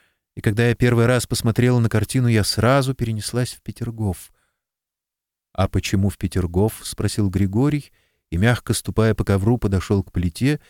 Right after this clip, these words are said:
и убрал булькающий чайник. «Я тоже бывал в Петергофе». «Когда?» «За год до Финской». «А,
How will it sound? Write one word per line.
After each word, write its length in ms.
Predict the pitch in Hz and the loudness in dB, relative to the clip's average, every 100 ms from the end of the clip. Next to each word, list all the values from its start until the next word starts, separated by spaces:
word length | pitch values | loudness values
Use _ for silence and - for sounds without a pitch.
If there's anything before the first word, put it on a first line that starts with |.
| _ _ | _ _
и 80 | - | 0
убрал 340 | 98 87 131 113 | 2 4 2 4
булькающий 640 | 107 127 - 117 - 117 | 2 0 0 -4 -4 -12
чайник. 680 | - 92 85 80 80 - _ _ _ _ _ - | -4 -2 0 -2 -6 -12 _ _ _ _ _ -12
«Я 160 | - 117 | -2 2
тоже 300 | 127 135 127 | 4 2 2
бывал 300 | 127 127 123 | 2 2 2
в 80 | - | 0
Петергофе». 760 | 110 117 107 110 107 - 104 _ _ _ _ _ _ _ _ _ | 0 2 2 2 2 -2 -8 _ _ _ _ _ _ _ _ _
«Когда?» 440 | - 95 95 139 - _ _ _ _ _ _ _ _ _ _ | -6 -4 -2 -4 -4 _ _ _ _ _ _ _ _ _ _
«За 320 | - 101 131 | -6 2 2
год 260 | 139 139 - | 2 -2 -6
до 160 | 80 78 | -8 -6
Финской». 760 | - 110 143 - - 127 - _ _ _ _ _ _ _ _ | -4 -6 -6 -8 -10 -12 -16 _ _ _ _ _ _ _ _
«А, 600 | 110 113 113 113 113 117 | 0 2 4 2 0 -6